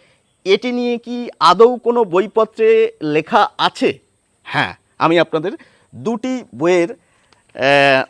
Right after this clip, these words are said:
নাম বলছি, যেটা জেনে আপনারা অনেকে এটা সম্পর্কে আরও বিস্তারিত জানতে পারবেন। A Grammar of the Bengal Language, হ্যালেডের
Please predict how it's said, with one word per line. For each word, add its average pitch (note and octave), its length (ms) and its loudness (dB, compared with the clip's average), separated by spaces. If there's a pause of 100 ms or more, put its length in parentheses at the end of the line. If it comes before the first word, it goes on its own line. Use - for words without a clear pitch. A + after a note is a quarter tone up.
(120)
নাম D#3+ 100 4 (120)
বলছি, F3+ 280 -2 (600)
যেটা D#3+ 280 2
জেনে E3+ 200 0 (100)
আপনারা F#3 240 0 (100)
অনেকে F3 260 0 (580)
এটা E3 180 4 (320)
সম্পর্কে D#3+ 380 -2 (180)
আরও F#3 220 6
বিস্তারিত E3+ 320 -4 (120)
জানতে D#3 300 0
পারবেন। G#3 220 0 (440)
A E3+ 40 4 (100)
Grammar B3 380 10 (260)
of G3 60 6 (100)
the G#3+ 100 10 (280)
Bengal F3 320 6 (240)
Language, F3 440 4 (460)
হ্যালেডের G#3+ 380 8